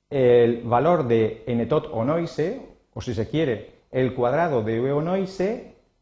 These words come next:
con respecto a la frecuencia, entre la frecuencia inferior y la frecuencia superior de corte.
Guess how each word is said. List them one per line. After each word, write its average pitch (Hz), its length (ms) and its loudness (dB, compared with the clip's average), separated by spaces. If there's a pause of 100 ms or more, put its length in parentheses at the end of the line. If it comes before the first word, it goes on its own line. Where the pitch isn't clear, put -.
(160)
con 180 140 0
respecto 185 360 -4
a 160 40 0
la 135 80 0
frecuencia, 120 480 -4 (400)
entre 123 220 -4
la 110 80 0
frecuencia 135 360 -4
inferior 180 400 0
y 190 60 -4
la 131 80 -4
frecuencia 127 400 -6
superior 117 380 -4
de 101 80 -6
corte. - 260 -16